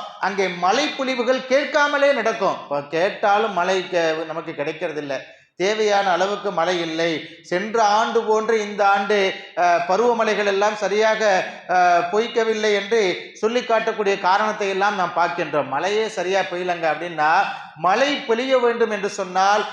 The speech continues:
மழை சரியாக அதனுடைய அளவீடு கணக்கிலே அல்லது நமக்கு தேவையான அளவு மழை பொழிதல் நடக்க வேண்டும் என்று சொன்னால்,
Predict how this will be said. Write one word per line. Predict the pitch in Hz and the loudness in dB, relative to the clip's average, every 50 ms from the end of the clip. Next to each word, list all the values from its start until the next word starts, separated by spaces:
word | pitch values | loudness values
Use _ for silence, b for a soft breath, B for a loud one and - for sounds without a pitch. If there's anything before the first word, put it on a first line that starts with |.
| - - - | -12 -10 -4
மழை | 165 175 196 233 269 285 247 | 0 0 2 2 2 0 0
சரியாக | - 226 208 208 240 247 254 254 254 254 262 247 | 0 -2 0 0 2 2 4 4 4 2 2 0
அதனுடைய | 226 220 233 226 214 220 220 214 180 | 2 2 0 0 2 2 4 4 4
அளவீடு | 180 196 233 240 254 262 269 240 247 | 4 2 2 0 0 -2 0 0 0
கணக்கிலே | - 226 214 226 240 233 240 226 214 196 190 170 - - - - | 0 0 0 0 0 0 0 0 2 2 2 0 0 -4 -8 -2
அல்லது | - 180 226 262 262 | -2 0 0 2 2
நமக்கு | 240 233 226 233 226 226 214 - | 0 0 0 0 -2 -2 -2 0
தேவையான | 226 233 254 269 277 277 269 262 262 262 254 | 2 2 4 4 4 2 2 2 2 4 4
அளவு | 220 208 208 226 233 226 220 214 202 185 - - - - - | 4 4 4 2 2 2 2 2 2 2 -2 -4 -12 -12 -4
மழை | 165 175 196 233 277 302 | 0 2 2 2 2 0
பொழிதல் | 277 - - 269 254 254 240 247 220 208 | 0 0 0 0 0 2 2 2 0 0
நடக்க | 196 185 190 262 254 - 277 | -2 -2 -2 -2 0 0 2
வேண்டும் | 254 247 247 240 233 214 208 | 2 2 2 2 0 -2 -4
என்று | 202 196 214 | -4 -6 -6
சொன்னால், | 208 208 190 180 180 190 190 196 202 202 202 | -4 -6 -6 -2 2 4 6 6 6 6 4